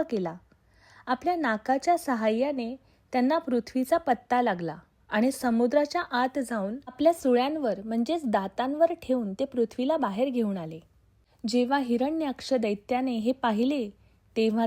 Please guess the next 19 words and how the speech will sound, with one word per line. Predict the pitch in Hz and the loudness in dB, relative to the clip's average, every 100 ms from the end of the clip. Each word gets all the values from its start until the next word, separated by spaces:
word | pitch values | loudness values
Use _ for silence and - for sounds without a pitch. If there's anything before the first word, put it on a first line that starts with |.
| 247 | 0
त्याने | 294 262 | 0 -2
भगवान | 233 226 226 240 | 0 -2 -2 -2
विष्णूंच्या | 254 220 - 247 285 - 247 | 0 -2 -2 -2 -2 -2 -2
वराह | 208 214 220 262 311 | 2 4 4 4 2
रूपाला | 285 - 240 233 214 214 | 2 0 0 0 -2 -4
युद्धासाठी | 220 208 240 311 - 254 320 | -2 0 0 0 0 -4 -2
आव्हान | 262 202 220 285 | -2 -2 -2 -2
दिले. | 269 180 170 - - - - _ _ | -2 -2 -6 -16 -20 -20 -20 _ _
दोघांमध्ये | 185 202 196 202 208 262 254 240 | -2 0 0 -2 -2 -2 -2 -2
भीषण | 214 226 254 - 370 | 0 0 0 -2 -6
युद्ध | 359 262 202 233 | -2 -2 0 0
झाले. | 226 190 165 - _ _ _ _ - - | 0 -2 -6 -12 _ _ _ _ -20 -2
शेवटी | 226 208 220 | 0 2 0
भगवान | 208 208 202 214 214 | -2 -2 -2 -2 -2
वराह | 202 208 247 240 190 - _ _ _ _ - | -2 -2 -4 -6 -8 -10 _ _ _ _ -6
यांनी | 226 214 240 254 196 | -2 0 0 -2 -4
हिरण्याक्ष | - 233 277 349 330 269 - | 0 2 2 0 -4 -6 -4
दैत्याचा | 262 214 202 220 214 285 | -2 -2 -4 -4 -4 -4
वध | 254 208 | -2 -2